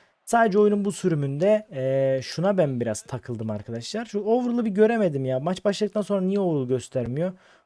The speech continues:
Ona bir güncelleme getirip onu bir düzeltirlerse başka bir sıkıntı kalmayacaktır. Luis Suarez sol kanatta Ronaldinho'ya verdi. Ronaldinho çekti topu.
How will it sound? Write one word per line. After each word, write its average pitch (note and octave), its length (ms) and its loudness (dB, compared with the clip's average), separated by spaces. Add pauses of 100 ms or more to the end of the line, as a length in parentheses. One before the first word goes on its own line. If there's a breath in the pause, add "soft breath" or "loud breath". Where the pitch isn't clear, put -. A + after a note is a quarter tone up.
(120)
Ona E3+ 220 -4
bir C#3 40 -4
güncelleme C#3+ 520 -2
getirip C3 280 -6
onu D3 160 -4
bir C3+ 60 -8
düzeltirlerse C3+ 760 -4 (340 soft breath)
başka B2 300 -6
bir A#2+ 60 -6
sıkıntı D#3 560 -6
kalmayacaktır. B2+ 880 -6 (380 soft breath)
Luis B2 180 -6
Suarez C3+ 460 -2
sol D3 220 -4
kanatta C#3+ 380 -4
Ronaldinho'ya C#3+ 920 -2
verdi. A#2+ 460 -2
Ronaldinho D#3+ 560 -2
çekti D#3+ 320 -6
topu. D3 500 -4